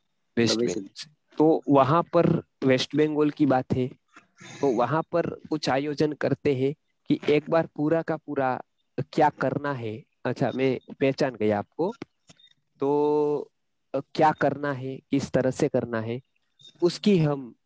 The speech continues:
Speaker 1: पूरी की पूरी एक रूपरेखा बनाएंगे। और उसके बाद हम लघु गुरुकुलम का, अ, किस तरह से आगे बढ़ना है उसको शुरू करेंगे। तब तक हम, हमें, हमारी एक गुरुकुल गीत गुंजन पुस्तक आ गई है।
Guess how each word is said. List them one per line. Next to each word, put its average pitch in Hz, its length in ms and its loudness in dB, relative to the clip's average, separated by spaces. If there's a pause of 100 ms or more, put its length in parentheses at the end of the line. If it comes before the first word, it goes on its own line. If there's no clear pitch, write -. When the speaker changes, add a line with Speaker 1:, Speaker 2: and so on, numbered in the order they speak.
(120)
Speaker 1:
पूरी 156 200 2
की 151 160 -2
पूरी 139 280 0
एक 131 140 -4
रूपरेखा 143 500 -4
बनाएंगे। 113 600 -2 (580)
और 170 260 0
उसके - 340 -2
बाद 156 260 0
हम 151 300 -8
लघु 135 280 -4
गुरुकुलम 131 640 -4 (160)
का, 127 280 2 (540)
अ, 135 120 2
किस - 340 0
तरह 143 180 2
से - 140 -2
आगे 131 300 -2
बढ़ना 117 380 -6
है 135 260 -2 (140)
उसको 139 320 -4
शुरू 123 220 -4
करेंगे। 117 360 0
तब 151 180 -2 (140)
तक 165 140 -2
हम, 180 140 -4 (600)
हमें, 127 200 4
हमारी 147 320 2
एक 139 200 -2
गुरुकुल 139 340 -2
गीत - 220 0 (100)
गुंजन 139 460 0
पुस्तक - 680 -4
आ 131 100 6
गई 131 240 -2
है। 139 220 0